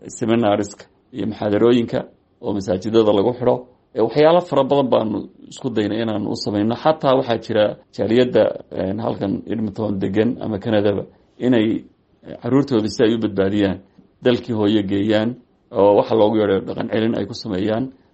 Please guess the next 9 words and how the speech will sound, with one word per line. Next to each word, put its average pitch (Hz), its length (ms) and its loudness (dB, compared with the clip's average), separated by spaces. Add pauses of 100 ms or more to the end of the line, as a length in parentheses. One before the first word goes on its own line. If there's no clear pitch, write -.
(140)
waddamada 113 400 2
Carabta 104 380 -2 (100)
iyo 95 120 -2
waddamada 104 320 -2
Islaamka 98 560 -4
ay 98 180 0
geeyaan. 110 440 0 (440)
Een, 113 280 0
marka, 139 320 0